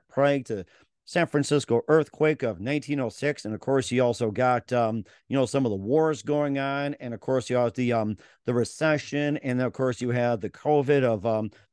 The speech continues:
twenty twenty, twenty-one, and everything else, and, uh, activism and everything like that. It's like, you know, you know, how do the, how does that manage to, um, you know, save everything?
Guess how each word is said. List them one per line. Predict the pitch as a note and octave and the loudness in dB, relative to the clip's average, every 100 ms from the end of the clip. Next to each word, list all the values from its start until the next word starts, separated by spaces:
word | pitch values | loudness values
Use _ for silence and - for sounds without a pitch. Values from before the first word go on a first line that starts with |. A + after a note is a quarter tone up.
| _ | _
twenty | D3+ D3+ C#3 | 0 2 2
twenty, | - C#3 D3 D3 C#3+ C#3 C3 - | -2 -2 2 2 2 0 -2 -8
twenty-one, | D3 D3+ D3 C#3 B2 C#3 C#3 C#3 C#3 C#3 | -6 -2 -2 -4 -4 -2 0 0 -2 -2
and | B2+ A2+ - | -2 -4 -6
everything | D3+ C#3 C#3 C#3+ C#3 | -6 -4 -6 -4 -2
else, | C3 C#3 C#3+ C3+ - | -2 -2 -2 -4 -6
and, | B2 A#2 | -4 -2
uh, | A#2+ A#2 - _ _ _ | 0 0 -2 _ _ _
activism | C3+ D3+ - D3 A2 C3+ C#3 A2+ C#3 C#3 | -6 -6 -2 -2 2 2 2 2 0 2
and | B2 A2+ G2 _ _ - | 2 0 -2 _ _ -4
everything | C#3+ C3+ C3+ | -2 -2 -2
like | C3 B2 - | 0 -2 -2
that. | C3+ C3+ B2+ | -2 0 -2
It's | B2 G#2+ - | -4 -4 0
like, | B2+ G#2+ | 0 0
you | C3 | 0
know, | B2 A#2 - _ | 2 0 -4 _
you | C3 | 0
know, | D3 | 0
how | - A3 | 0 -2
do | F#3 | -2
the, | D3+ | -6
how | - G#3 | 0 0
does | G3+ | 2
that | D3+ C3+ | 0 0
manage | D3+ D#3 B2+ - | -2 -2 -4 -6
to, | D#3 C#3 | -6 0
um, | C3+ A#2+ | 0 0
you | A#2+ | -2
know, | A#2 G#2 - _ _ | -4 -6 -10 _ _
save | - E3 D#3+ C3+ | -6 0 2 6
everything? | C#3 C#3 C3+ C#3+ C#3+ C#3+ | 6 6 2 -2 -2 -2